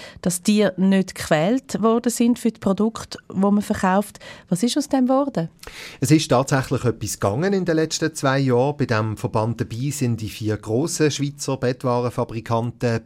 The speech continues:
Speaker 2: Billerbeck, Albis, Dobena und Kiburz. Und sie alle sollten ab Ende Jahr mit dem sogenannten Down Pass zweitausendsiebzehn zertifiziert sein.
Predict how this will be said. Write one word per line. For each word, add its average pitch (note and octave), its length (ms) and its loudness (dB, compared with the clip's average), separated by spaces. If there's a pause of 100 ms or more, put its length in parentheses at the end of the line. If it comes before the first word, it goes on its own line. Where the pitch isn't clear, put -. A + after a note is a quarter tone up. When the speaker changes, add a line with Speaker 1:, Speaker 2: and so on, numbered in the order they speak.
Speaker 2:
Billerbeck, B2 800 -2
Albis, B2 640 -4
Dobena A2 480 0
und G2 200 -4
Kiburz. C#3+ 560 -4 (520)
Und B2 380 -2
sie D3+ 360 0
alle D3 360 -2
sollten D#3 360 0
ab C3 400 -4
Ende B2 300 0
Jahr G#2+ 320 2
mit A#2 240 -2
dem G#2+ 200 0
sogenannten G2+ 640 -2 (120)
Down A#2+ 440 -2
Pass A2+ 400 -6
zweitausendsiebzehn G#2 1200 -2
zertifiziert A2 840 -4
sein. A#2 240 -2